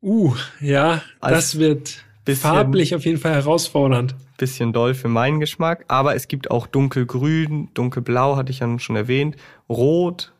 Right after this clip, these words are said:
Speaker 2: so ein, ja, wie, wie mag man das beschreiben, so eine Art Orange. Ähm, also wirklich eine große Farbvielfalt für so ein spezielles Auto.
Speaker 1: Ja.
Speaker 2: Ist gut.
Speaker 1: Cool. Okay, weiter im Text.
Speaker 2: Weiter im Text.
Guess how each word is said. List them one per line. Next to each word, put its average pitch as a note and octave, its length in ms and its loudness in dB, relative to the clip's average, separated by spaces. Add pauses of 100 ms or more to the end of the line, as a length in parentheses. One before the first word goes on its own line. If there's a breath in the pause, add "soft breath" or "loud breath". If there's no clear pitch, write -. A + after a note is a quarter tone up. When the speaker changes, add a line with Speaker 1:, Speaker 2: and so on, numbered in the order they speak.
Speaker 2:
so B2+ 240 -2
ein, A#2+ 380 -2 (120)
ja, A2+ 360 -4
wie, A#2+ 160 -8
wie - 260 -16
mag A2+ 180 -6
man A2+ 120 -2
das A2 80 -6
beschreiben, A#2 360 -2
so A2 60 -4
eine A2 160 -2
Art A2 240 -2
Orange. A2+ 680 -2 (520 soft breath)
Ähm, A#2+ 360 0
also A#2+ 340 -2
wirklich - 460 -2
eine B2+ 120 0
große E3 440 -2
Farbvielfalt A#2 720 -4
für B2+ 140 -6
so C3+ 200 0
ein F3 280 -4 (720)
spezielles E3 640 -6
Auto. E3+ 340 -4 (300)
Speaker 1:
Ja. - 160 -12 (680)
Speaker 2:
Ist - 140 -20
gut. - 240 -2 (440)
Speaker 1:
Cool. G3 280 -2 (200)
Okay, C3 360 -4 (160)
weiter E3+ 280 2
im D3+ 160 0
Text. - 500 -2
Speaker 2:
Weiter A2+ 260 0
im G#2+ 140 -2
Text. - 340 -4